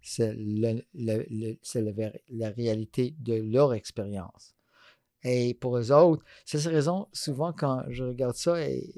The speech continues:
j'essaie d'expliquer aux gens, de par-, quand vous voulez parler à quelqu'un, euh, c'est quelqu'un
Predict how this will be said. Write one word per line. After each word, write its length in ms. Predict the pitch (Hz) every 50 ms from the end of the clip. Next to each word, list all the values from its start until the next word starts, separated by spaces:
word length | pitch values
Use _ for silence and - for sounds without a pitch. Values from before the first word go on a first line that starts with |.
| - - -
j'essaie 320 | - 135 127 - - 135
d'expliquer 720 | 120 127 127 - - - - - 120 - - 147 147 139 131
aux 140 | 127 120
gens, 320 | 107 110 131 135 143 143 143 _ - - - - _ _ _ _ _ _ _ _ _ _ _ _ _ _ _ _ _ _ _ _ _ -
de 120 | 143 139
par-, 320 | - - 151 156 165 165 - -
quand 200 | - 175 190 190
vous 220 | 175 151 139 135
voulez 180 | 139 139 139 131
parler 280 | - - 139 143 147 147
à 60 | 135
quelqu'un, 580 | 127 - 131 120 113 - - 131 131 139 135 131 123 113 - _ _ _ _ _ - - _ - - - _ _ _ _ _ - - -
euh, 40 | - 120 107 104 107 - - - - - - - - - - - -
c'est 140 | - - - -
quelqu'un 300 | 127 110 - 131 123